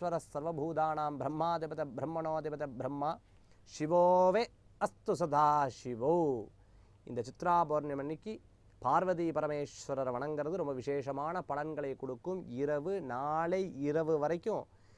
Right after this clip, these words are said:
இந்த சித்ரா பௌர்ணமி இருக்கு. பகல்ல சுவாமி கோயிலுக்கு போறவா நாளைக்கு போகவா,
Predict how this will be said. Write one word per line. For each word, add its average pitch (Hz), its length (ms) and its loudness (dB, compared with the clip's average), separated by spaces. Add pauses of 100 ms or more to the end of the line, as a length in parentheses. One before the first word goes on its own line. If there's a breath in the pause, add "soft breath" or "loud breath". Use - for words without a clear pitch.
(100)
இந்த 131 180 -6
சித்ரா 170 300 2
பௌர்ணமி 143 440 -2
இருக்கு. 131 420 -4
பகல்ல 170 380 0
சுவாமி 156 400 -2
கோயிலுக்கு 147 340 0
போறவா 139 380 0
நாளைக்கு 139 420 -2
போகவா, 147 320 -4